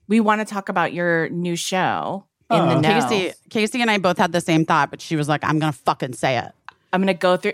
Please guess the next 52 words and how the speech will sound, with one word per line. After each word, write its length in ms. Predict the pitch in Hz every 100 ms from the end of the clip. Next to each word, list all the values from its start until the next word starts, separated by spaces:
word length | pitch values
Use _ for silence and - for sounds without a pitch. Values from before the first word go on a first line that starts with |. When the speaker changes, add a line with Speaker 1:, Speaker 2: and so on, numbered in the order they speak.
| 202
Speaker 1:
because 460 | 233 233 262 226 190
Speaker 3:
Just 160 | -
Speaker 1:
In 160 | 233 247
the 60 |
Speaker 3:
it, 40 | 262
Speaker 1:
Know 180 | 262 254
Speaker 3:
I 140 | 220
just 160 | 214 226
Speaker 1:
is 20 |
Speaker 3:
was 80 | 240
Speaker 1:
this 60 | 247
Speaker 3:
having 220 | 208 208
the 60 | 196
exact, 380 | 170 180 185
In 160 | 226 214
the 80 | 220
Know, 260 | 233 196
yeah. 300 | 160 185 180
So 40 | - - -
Speaker 1:
I'm 160 | 247 -
Speaker 3:
good. 140 | 220 202
Speaker 1:
obsessed 680 | - - - 254 233 247
Speaker 3:
Okay. 140 | - -
Speaker 1:
with 240 | 202 208 -
this 260 | 190 294
show. 720 | - 190 175 151 139 139 135 - - -
Tell 220 | 247 233
us 120 | 262
about 560 | 294 269 247 240 233 - _ _ _ _ _ _ _ _ _
how 180 | 233 240
you 180 | 233 254
had 180 | 254 208
the 100 | 208
idea, 760 | 190 196 180 165 151 143 139 180 _ _ _ _ _ _
and, 360 | 190 180 170 160
like, 200 | 180 160
then 160 | 165 170
we'll 140 | 170
explain 340 | 156 - 165 156
to 80 | -
people 440 | 156 151 139 -
who 80 | 165
haven't 320 | 165 156 147
seen 220 | - 147
it, 80 | 190
but 80 | 147
I 40 |
hope 200 | 151 165
everyone's 380 | 151 147 143 139
seen 160 | - 127
it, 120 | 82 -
but 220 | 135